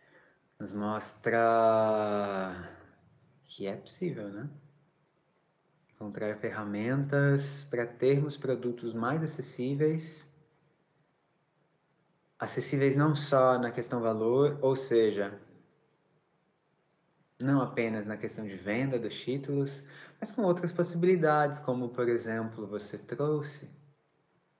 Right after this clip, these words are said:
com os editais, que financiam, né, a produção e, por consequência,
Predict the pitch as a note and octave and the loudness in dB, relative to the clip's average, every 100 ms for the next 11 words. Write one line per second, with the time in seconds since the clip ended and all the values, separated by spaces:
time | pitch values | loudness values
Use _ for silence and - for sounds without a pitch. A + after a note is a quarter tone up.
0 | _ _ _ _ _ _ _ - B2+ A#2+ | _ _ _ _ _ _ _ -4 -2 2
1 | A#2 A2+ - B2+ C#3+ D3+ - - - _ | 2 0 0 2 2 0 -6 -16 -20 _
2 | _ _ _ _ _ _ _ _ _ _ | _ _ _ _ _ _ _ _ _ _
3 | _ D#3+ D#3+ D#3+ _ _ E3 D#3+ _ D#3+ | _ _ -20 -20 _ _ _ _ _ _
4 | D3 E3 E3 _ E3+ E3+ E3+ E3+ E3+ E3 | _ _ _ _ _ _ _ _ _ _
5 | E3 _ _ _ _ _ _ _ _ _ | _ _ _ _ _ _ _ _ _ _
6 | _ - C#3 C3 F3+ - D#3+ C#3 A2 - | _ -8 -2 0 0 0 0 0 -4 -10
7 | - _ _ _ _ - A2+ G2+ G2 G2 | -20 _ _ _ _ -14 -10 -6 -2 -2
8 | F2+ - B2 D3+ D#3 A#2 A2+ A2 A2 G#2+ | -4 -6 0 0 0 -2 -2 -2 -2 -2
9 | G#2 G#2 C3 - A#2+ A2 G#2 - A#2+ D#3+ | -2 -2 -4 -6 -6 -6 -8 -6 -4 -2
10 | E3+ - A2+ | -2 -6 -12